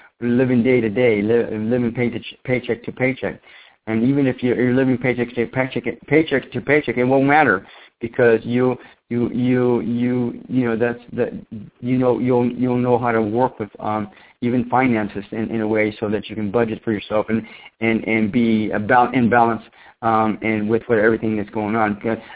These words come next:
eventually you'll be, um, have you, have you, have you ever woke up, woke up in the morning and everything just seemed like a dream, and then you got up, you ate your breakfast, took a shower, you got ready, went to work, and everything was like a, just a, just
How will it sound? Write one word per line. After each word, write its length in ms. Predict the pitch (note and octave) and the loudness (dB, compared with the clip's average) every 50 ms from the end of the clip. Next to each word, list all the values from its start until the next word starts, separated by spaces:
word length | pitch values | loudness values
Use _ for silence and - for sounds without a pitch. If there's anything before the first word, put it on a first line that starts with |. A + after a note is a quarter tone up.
| - | -6
eventually 480 | - A#2+ A2+ C3+ D3 D3 C#3 - C3 B2 | -4 -2 0 2 2 2 0 0 0 2
you'll 200 | A#2 B2 B2 A#2+ | 4 4 4 4
be, 420 | G#2+ B2 B2+ A#2+ A2+ A#2+ - - - _ _ _ | 2 2 2 2 0 -2 -6 -12 -20 _ _ _
um, 380 | - A#2 A#2 A2+ A2+ A2+ A2+ A2+ | -2 0 2 4 4 4 2 2
have 180 | - C#3 D#3 E3 | 2 0 0 0
you, 80 | - - | 0 0
have 180 | - C#3+ D#3 D3 | 2 4 4 4
you, 120 | D#3+ - | 4 4
have 220 | D3 D#3 F3 F#3 F#3 | 4 4 4 4 4
you 160 | G#3 G#3+ G#3+ | 4 4 4
ever 200 | G#3 F3+ F#3 D#3+ | 4 4 4 4
woke 300 | B2+ C3 D#3 D#3 D#3 - | 4 4 4 2 2 2
up, 220 | - D3 D3+ - | 0 0 0 2
woke 220 | C#3 D3+ D3+ D3+ - | 2 2 2 2 0
up 120 | D3 - | -2 -2
in 80 | C#3+ C#3 | -2 -2
the 60 | C3 | 0
morning 440 | B2+ B2+ C3 C3 C3 C3+ C3 B2+ B2 B2+ - - - - _ _ _ _ _ | 0 0 0 0 2 2 0 0 -2 -6 -12 -20 -20 -20 _ _ _ _ _
and 200 | A2+ B2 B2 A#2 | 0 2 2 2
everything 420 | A2+ C3+ C#3 C#3 C#3 C#3+ C3+ C3 A#2 | 4 2 2 2 2 0 0 2 2
just 220 | B2 B2 - - | 0 -2 -2 -2
seemed 140 | C3 C3 B2+ | -2 0 0
like 140 | A#2+ A2+ - | 0 -2 -2
a 60 | A#2 | -4
dream, 460 | G2+ G2 G#2+ A#2 A#2 A#2 A#2 A#2 A2 | -4 -2 0 0 2 2 0 0 2
and 120 | A#2 A#2 | 2 2
then 140 | A#2 A#2 A#2+ | 2 2 4
you 320 | A#2 B2 B2 A#2+ A#2 A#2+ - - - _ _ | 4 4 2 2 0 -2 -6 -14 -20 _ _
got 180 | - C3 B2+ B2 | 0 2 4 6
up, 320 | B2+ B2 B2 A#2+ A#2+ - | 6 6 4 4 2 0
you 180 | A2 A2+ A2+ A2+ | -2 0 0 0
ate 120 | A#2 A2 | 0 -2
your 80 | - G2 | -2 -2
breakfast, 480 | G2 B2 A#2 A#2 A#2+ A#2 A2+ A2 - - | 0 0 0 0 0 -2 -4 -4 -4 -8
took 140 | A2 G2+ | -8 -8
a 60 | G#2+ G2+ | -8 -6
shower, 500 | - B2+ B2 A#2+ A#2 A#2 A#2 A#2 A2+ A2+ | -2 0 2 2 4 4 4 4 2 2
you 100 | A2 G2+ | 0 -2
got 180 | A#2 A2+ G#2+ | -2 -4 0
ready, 320 | G#2+ A2 A2+ A2+ A2+ A#2 A2+ | 2 2 2 4 4 2 0
went 200 | A2 A2 A2 A2+ | 0 -2 -4 -4
to 80 | G#2 | -4
work, 360 | G2 G#2 A2+ A#2 A#2 A2+ A2+ - - - - - - _ _ - | -2 2 2 4 4 2 0 -4 -14 -18 -20 -20 -20 _ _ -4
and 180 | A#2 A2+ - | -4 -2 0
everything 440 | - B2+ C#3 C#3 C#3 C#3 D3 C#3 C3 | 0 2 2 2 0 2 2 2 2
was 140 | B2+ A#2+ A#2 | 2 0 0
like 220 | A#2+ A2+ A2 - | -2 -2 -2 -2
a, 160 | A2+ G#2+ G2+ - - - | -2 -2 -2 -4 -6 -8
just 180 | A2+ A#2+ B2 B2 | -8 -8 -8 -8
a, 200 | - A#2+ A#2 G#2 - - - | -6 -8 -8 -8 -10 -14 -16
just 200 | - - B2+ - | -12 -12 -12 -12